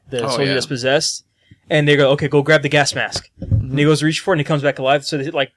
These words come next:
Speaker 1: put, like, a full clip into it.
Speaker 2: That was fun.
Speaker 1: And then he comes back alive again, and they put another clip into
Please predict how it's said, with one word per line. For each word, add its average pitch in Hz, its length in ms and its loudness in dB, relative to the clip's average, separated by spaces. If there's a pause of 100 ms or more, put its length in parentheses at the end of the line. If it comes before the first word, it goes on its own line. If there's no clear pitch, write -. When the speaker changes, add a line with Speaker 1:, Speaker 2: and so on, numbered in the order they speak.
(140)
Speaker 1:
put, 175 140 6
like, 151 100 0
a 147 40 -2
full 165 260 0
clip 151 280 -2
into 190 240 0
it. 214 180 2
Speaker 2:
That 98 120 -10
was - 120 -16
fun. - 280 -16
Speaker 1:
And 170 80 2
then 185 80 6
he 180 40 2
comes 190 140 2
back 175 160 6
alive 175 220 6
again, 156 280 2
and 160 80 0
they - 60 -6
put 180 100 0
another 160 200 2
clip 214 220 0
into 214 200 -6